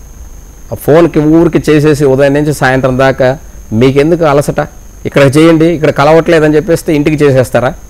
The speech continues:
దానికి పర్సనల్ అపాయింట్మెంట్ మాత్రమే, మీరు ఫీజు ఇవ్వలేరు. కాబట్టి చేయొద్దు దయచేసి. ఎందుకంటే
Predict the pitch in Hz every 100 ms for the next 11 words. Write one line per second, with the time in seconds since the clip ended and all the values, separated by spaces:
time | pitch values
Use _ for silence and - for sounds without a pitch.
0 | - - - - - - - - - -
1 | 123 135 - 131 131 185 170 139 160 165
2 | 160 160 151 143 143 143 139 101 - -
3 | - - - - - 139 160 165 190 170
4 | 170 185 131 92 - - - 147 156 190
5 | 196 143 85 - 113 185 101 85 - -
6 | - - - - - - - 123 165 160
7 | 170 135 143 180